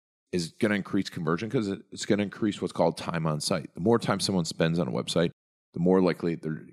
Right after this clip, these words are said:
gonna do something. Plus, if you have videos of you on there,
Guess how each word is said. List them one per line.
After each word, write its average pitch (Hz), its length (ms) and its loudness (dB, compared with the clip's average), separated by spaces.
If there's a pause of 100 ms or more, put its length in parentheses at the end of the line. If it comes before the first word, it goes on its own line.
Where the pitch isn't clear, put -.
gonna 78 200 -2
do 76 200 0
something. - 400 -4 (440)
Plus, 160 260 6
if 90 160 -2
you 107 120 4
have 90 100 2
videos 92 400 2
of 73 220 -10
you 82 320 2
on 80 200 0
there, 113 160 2